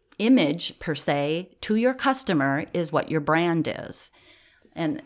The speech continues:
so that covers visual, emotional, all aspects. And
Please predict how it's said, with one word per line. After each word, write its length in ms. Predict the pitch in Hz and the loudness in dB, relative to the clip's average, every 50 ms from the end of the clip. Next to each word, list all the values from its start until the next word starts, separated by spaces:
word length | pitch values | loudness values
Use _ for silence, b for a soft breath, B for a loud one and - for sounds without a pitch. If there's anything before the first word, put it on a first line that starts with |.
| - - | -16 -10
so 120 | - 175 | -8 -4
that 140 | 156 160 - | -4 -4 -4
covers 400 | - - - 165 151 139 135 139 | -4 -4 0 0 0 0 0 -4
visual, 760 | - 175 180 175 170 175 175 170 170 160 160 156 160 - _ - | -2 0 0 0 2 2 2 4 4 4 2 0 -4 -8 _ -4
emotional, 800 | - 156 156 156 147 143 - - - 151 139 139 135 131 139 139 _ _ _ _ - | -2 0 2 2 2 0 0 -2 -2 0 0 0 -2 -4 -6 -10 _ _ _ _ -4
all 260 | - 151 151 139 - | 0 2 2 2 2
aspects. 680 | - 117 - - - - - - - - - - - - _ _ b b b b b b b b b b b _ - | 0 -2 -4 -4 -6 -6 -6 -8 -8 -8 -14 -16 -16 -16 _ _ b b b b b b b b b b b _ -8
And 720 | - 214 208 202 196 190 185 185 185 190 190 185 180 165 - | -4 -2 2 2 4 4 4 2 0 -2 -4 -6 -8 -10 -14